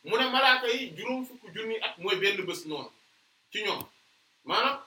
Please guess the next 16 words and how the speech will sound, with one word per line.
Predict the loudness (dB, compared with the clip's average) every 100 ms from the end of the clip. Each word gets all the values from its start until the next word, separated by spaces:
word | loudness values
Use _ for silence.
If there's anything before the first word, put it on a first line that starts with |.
| -14
haqiqatan | 0 0 0 -4 -4 -4 -4 -8 _ _ _
mbir | 0 2 2
mi | 0 -4 -10 -8
li | -4
muy | -4 -4
tekki | -4 -4 -6 -14 -16 _ _ _ _ _ _
pour | -2
mën | 0 0
a | 0
tënk | 0 0 -4
mbir | -2 0
mi |
rek, | 0 -2 -6 _ _ _ _ _ _ _ 0
euh, | 4 4 4 2 -2 -2
masala | -4 -2 -2 -2
boobu, | -2 -4